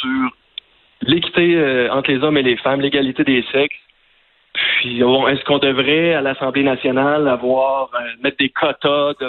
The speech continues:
femmes ? Est-ce qu'on devrait, dans les festivals, avoir une représentati-, euh, représentativité féminine plus grande ? Donc, instaurer des quotas là aussi.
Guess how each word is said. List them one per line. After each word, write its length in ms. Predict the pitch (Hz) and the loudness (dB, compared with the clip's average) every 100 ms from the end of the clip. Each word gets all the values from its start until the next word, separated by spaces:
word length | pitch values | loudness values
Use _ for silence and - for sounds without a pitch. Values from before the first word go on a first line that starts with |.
| - | -6
femmes ? 320 | 139 135 120 113 | -4 -4 -4 -10
Est-ce 120 | - | -4
qu'on 120 | 135 | 0
devrait, 260 | 131 127 147 | 2 0 2
dans 100 | 135 | 2
les 120 | 131 | 2
festivals, 400 | 143 123 - 147 | 0 -4 -2 2
avoir 160 | 135 127 | 2 2
une 60 | 127 | -2
représentati-, 760 | 131 131 131 131 - - - - | -2 0 2 2 -2 -12 -14 -2
euh, 140 | 123 120 | 2 2
représentativité 760 | 127 131 135 139 - - 147 | 0 2 2 2 -2 -2 -2
féminine 400 | - 127 127 143 | 2 6 6 4
plus 160 | 135 139 | 2 0
grande ? 240 | 131 139 120 | 2 4 2
Donc, 160 | 120 | 2
instaurer 280 | - 135 127 | 0 0 0
des 80 | 131 | 0
quotas 300 | 135 127 139 | 0 2 2
là 120 | 135 | 2
aussi. 320 | 127 - 147 | 0 -6 -12